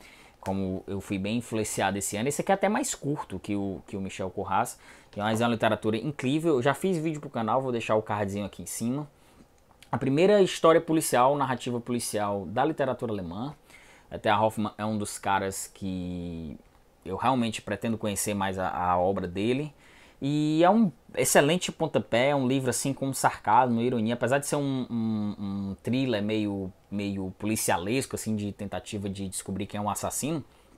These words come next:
ele tem umas sacadas, umas tiradas bem, é, sarcásticas realmente, e fica a minha recomendação como o terceiro livro pra você ler em um dia. Você vai tá lendo literatura de altíssima qualidade em pouco tempo,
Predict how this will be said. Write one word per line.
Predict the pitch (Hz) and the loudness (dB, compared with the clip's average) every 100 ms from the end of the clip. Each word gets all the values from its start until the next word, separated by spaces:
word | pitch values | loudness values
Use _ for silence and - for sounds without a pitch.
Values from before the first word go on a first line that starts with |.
| _ - - - _ | _ -20 -20 -20 _
ele | 120 127 | 0 0
tem | 120 123 | 0 0
umas | 147 147 | 0 0
sacadas, | - 110 - 123 123 | 2 2 6 6 6
umas | 113 113 | 2 0
tiradas | - 101 113 107 | 0 0 0 0
bem, | 98 117 131 127 - - - - - - - | 0 0 0 -4 -8 -20 -20 -20 -20 -20 -10
é, | 101 101 101 98 98 95 95 95 - - | -6 -2 -2 -2 -2 -2 -4 -8 -12 4
sarcásticas | 202 - 147 151 - 92 | 4 8 6 4 0 -2
realmente, | 101 104 101 120 - 143 - - - - | 0 0 0 -2 -6 -16 -20 -20 -14 -8
e | |
fica | 101 - 120 | -6 -2 0
a | 117 | 0
minha | 113 | 0
recomendação | 113 113 107 98 113 123 - | 0 0 0 -2 -2 -4 -4
como | 117 117 | -2 0
o | 120 | 0
terceiro | 117 - 156 147 | -4 -2 0 0
livro | 131 143 | 0 -2
pra | - 139 | 0 0
você | - 143 | 2 0
ler | 120 139 - | 2 0 -2
em | 165 | -2
um | 160 | 0
dia. | 120 151 | 2 0
Você | 151 170 | 2 2
vai | 175 | 6
tá | 170 | 8
lendo | 160 143 147 143 - | 8 6 2 -2 -2
literatura | 135 131 135 127 131 113 | -2 4 6 6 4 4
de | |
altíssima | 113 - 214 220 | 2 2 0 0
qualidade | - 180 127 127 156 165 180 - | 4 4 4 6 6 4 -2 -2
em | 170 170 | -4 -2
pouco | 160 220 220 | 6 6 6
tempo, | 190 220 | 0 0